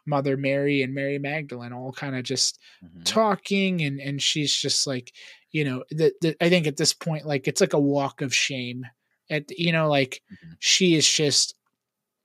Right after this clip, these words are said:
Speaker 1: she felt shame before, but now she has to face it and,
Speaker 2: Mm-hmm.
Speaker 1: like, actually, and so, you know, she's just kinda, I think,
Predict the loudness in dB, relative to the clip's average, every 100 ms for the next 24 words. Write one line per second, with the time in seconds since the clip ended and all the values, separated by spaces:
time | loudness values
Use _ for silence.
0 | _ -6 0 2 6 6 6 4 6 4
1 | 0 -4 0 0 2 0 0 0 0 -2
2 | -4 -6 -4 0 0 -2 _ _ -20 _
3 | -6 -4 -4 0 0 2 2 2 2 0
4 | 0 2 2 -2 -8 -20 -20 -20 -4 -2
5 | 0 2 2 4 2 2 2 0 0 -2
6 | -2 -4 _ _ -6 -4 -4